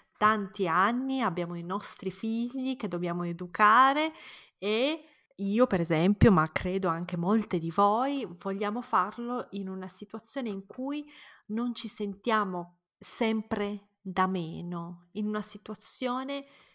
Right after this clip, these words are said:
in cui siamo pari, in una situazione in cui abbiamo lo stesso peso della persona con cui abbiamo scelto di condividere la nostra vita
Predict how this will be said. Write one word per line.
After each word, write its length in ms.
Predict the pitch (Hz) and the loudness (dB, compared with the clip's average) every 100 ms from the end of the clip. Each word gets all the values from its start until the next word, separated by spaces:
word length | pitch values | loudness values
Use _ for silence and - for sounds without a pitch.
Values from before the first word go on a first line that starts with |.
| _ - | _ -12
in 200 | 233 220 | -10 -10
cui 420 | - 226 240 254 240 | -12 -10 -6 -6 -8
siamo 420 | - 208 196 202 | -6 -4 -4 0
pari, 640 | - 208 170 170 170 175 214 | 8 8 8 -2 -8 -8 -6
in 340 | 214 208 208 | -4 -2 -4
una 120 | 202 | -6
situazione 760 | 180 - - 226 - 294 277 - | -8 -12 -10 -8 -6 -4 -4 -6
in 200 | - 202 | -8 -8
cui 260 | 190 247 233 | -6 -4 -2
abbiamo 400 | 208 190 190 185 | -2 0 -2 -2
lo 140 | 185 | -4
stesso 800 | 190 - - 262 254 - - 254 | -4 -8 0 2 2 0 -6 -4
peso 720 | 254 254 240 262 269 294 294 294 - | 0 2 2 2 0 0 0 -2 -14
della 300 | - 185 175 | -8 -4 -4
persona 1080 | 175 196 - - - 240 254 277 277 277 285 _ _ _ | -4 -8 -8 -10 -4 -2 0 -2 -2 -6 -6 _ _ _
con 180 | - 180 | -10 -8
cui 160 | - | -4
abbiamo 280 | 202 190 170 | -4 -2 -4
scelto 540 | 175 - 220 240 - 247 | -2 2 2 2 -2 -2
di 120 | 208 | -2
condividere 720 | - 180 180 185 208 226 214 | -4 -4 -4 -4 -2 0 -2
la 100 | 196 | -4
nostra 460 | 175 175 - 170 165 | -6 -8 -8 -8 -8
vita 500 | 165 165 - 160 | -8 -12 -10 -12